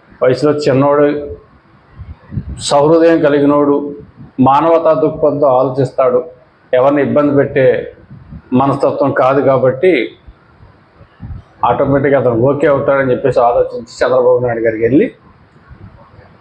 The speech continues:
ఆ, పవన్ కళ్యాణ్ గారితో మాట్లాడుతూ ఇష్యూ అక్కడితో క్లోజ్ అయ్యింది, ప్రస్-,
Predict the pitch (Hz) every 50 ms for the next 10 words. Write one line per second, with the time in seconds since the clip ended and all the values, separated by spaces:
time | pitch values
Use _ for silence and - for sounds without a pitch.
0 | _ _ - - - - - - - _ - - - - - - 226 196 180 170
1 | 160 151 147 147 190 185 185 180 165 160 170 160 156 156 151 151 139 139 151 143
2 | 139 131 131 - 135 131 127 - - - - - 196 226 226 175 135 - 123 117
3 | - - _ _ - _ _ _ _ _ - - - _ - - - - - -
4 | - - - - 127 113 - - 185 156 135 127 127 127 - 143 127 - - 180
5 | - - - 143 160 170 139 110 107 101 98 - - - _ _ - - - -
6 | - -